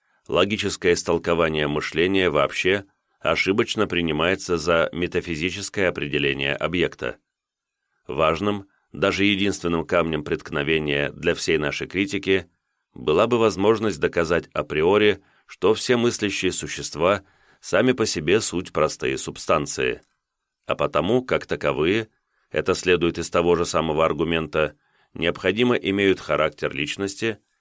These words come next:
и сознают своё существование, обособленное от всякой материи. Ведь таким образом мы сделали бы шаг за пределы чувственно воспринимаемого мира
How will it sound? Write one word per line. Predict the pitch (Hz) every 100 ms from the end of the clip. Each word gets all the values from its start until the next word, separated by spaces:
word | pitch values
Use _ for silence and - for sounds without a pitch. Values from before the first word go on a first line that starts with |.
| _ _
и | -
сознают | - 127 104 95 101 110
своё | 101 95 98
существование, | 95 - 87 - 92 71 67 67 64 - _ _ _
обособленное | - 76 82 - 113 110 107 101 95
от | 90 87
всякой | - 76 80
материи. | 76 87 - 76 64 60 - _ _ _ _ _ _ -
Ведь | 67 92 85
таким | 101 90 95
образом | 107 104 95 98 95 -
мы | 85 95
сделали | 78 95 90 82
бы | 78 80
шаг | - 87 82
за | 82
пределы | 78 80 85 85 78
чувственно | 95 85 - 85 78
воспринимаемого | 80 - 85 82 82 80 82 82 82
мира | 104 98 67